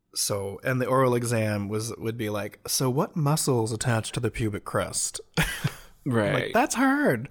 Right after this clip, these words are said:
Speaker 2: <laughs>
Speaker 1: If
Speaker 2: That's
Speaker 1: it's a
Speaker 2: hard.
Speaker 1: multiple
Speaker 2: <laughs>
Speaker 1: choice, you, you could be like, "Oh, yes." But to be able to actively name them all in what order, and then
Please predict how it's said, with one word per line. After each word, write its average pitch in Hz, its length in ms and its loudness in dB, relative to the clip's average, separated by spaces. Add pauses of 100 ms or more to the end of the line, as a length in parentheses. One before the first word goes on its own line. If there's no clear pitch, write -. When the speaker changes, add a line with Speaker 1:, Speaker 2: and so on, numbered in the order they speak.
(120)
Speaker 2:
<laughs> - 0 -
Speaker 1:
If 403 540 4
Speaker 2:
That's 403 100 8
Speaker 1:
it's 415 60 4
a - 60 8
Speaker 2:
hard. 170 100 8
Speaker 1:
multiple 170 320 4
Speaker 2:
<laughs> 170 160 4
Speaker 1:
choice, 190 520 6
you, 151 240 2
you 147 140 -4
could 143 120 -2
be 139 120 2
like, 120 220 0
"Oh, 135 180 2
yes." 110 460 -4
But 113 160 -4
to - 80 -12
be 143 100 2
able 156 140 4
to - 140 -2
actively 127 440 0
name 107 240 -2
them 131 140 0
all 131 320 4
in 107 140 -4
what 113 180 0
order, 127 480 2
and 120 180 -2
then 104 260 -4